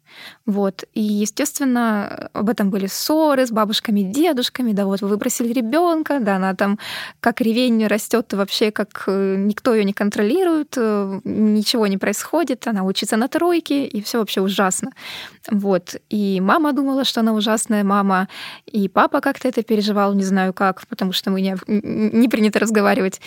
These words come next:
Вот. И Никита мне потом говорил, что вот ты опять уезжаешь. И,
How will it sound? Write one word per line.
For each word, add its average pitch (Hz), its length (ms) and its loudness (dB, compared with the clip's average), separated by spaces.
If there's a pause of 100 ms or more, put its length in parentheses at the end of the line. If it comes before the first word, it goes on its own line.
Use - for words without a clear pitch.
(360)
Вот. 202 340 0
И 196 40 0
Никита 269 340 0
мне 277 160 2
потом 240 300 -2
говорил, 226 300 0
что - 160 -6
вот 208 160 -4
ты - 100 -10
опять - 220 -6
уезжаешь. 202 720 -2
И, 214 320 0